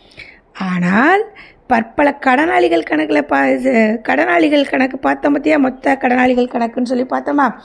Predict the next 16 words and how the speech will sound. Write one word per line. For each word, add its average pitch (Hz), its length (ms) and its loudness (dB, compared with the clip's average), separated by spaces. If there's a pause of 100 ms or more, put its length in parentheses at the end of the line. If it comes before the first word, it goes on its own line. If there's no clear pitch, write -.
(320)
அதில் 269 340 2
போய் 285 180 4
இந்த 277 100 0
ஃபார்மேட்டை 254 540 2
போய் 233 220 -4
பாருங்களேன். 226 580 2 (380)
அதில் 302 340 4
என்ன 311 100 4
கொடுத்துருக்காங்க 262 520 0
பாருங்கள், 226 400 2 (560)
பற்று 240 320 0
பக்கம் 254 420 2
பெறுதற்குரிய 294 600 0
மாற்றுச்சீட்டு, 247 640 0 (140)
மாற்றுச்சீட்டு 269 640 0
மறுக்கப்பட்டது. 240 840 2